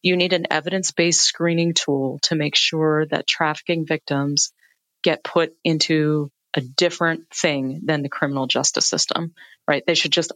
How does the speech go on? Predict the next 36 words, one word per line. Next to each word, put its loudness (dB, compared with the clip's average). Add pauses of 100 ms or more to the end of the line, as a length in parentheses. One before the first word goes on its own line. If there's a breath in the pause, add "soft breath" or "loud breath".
(100)
automatically 0
get 0
diverted 0
into 0
something -2
that's -2
gonna 0
help -2
them -2
get -2
out -4
of -4
trafficking. -4 (560 loud breath)
Um, 0
but, 0
like, -2 (180)
Washington, 0
D 0
C, 2
I 0
think, -6
is -6
the -4
only 0
jurisdiction 0
in -2
the -2
country -2
that -4
has -2
a -2
tool -4
like -4
that -4
right -6
now. -4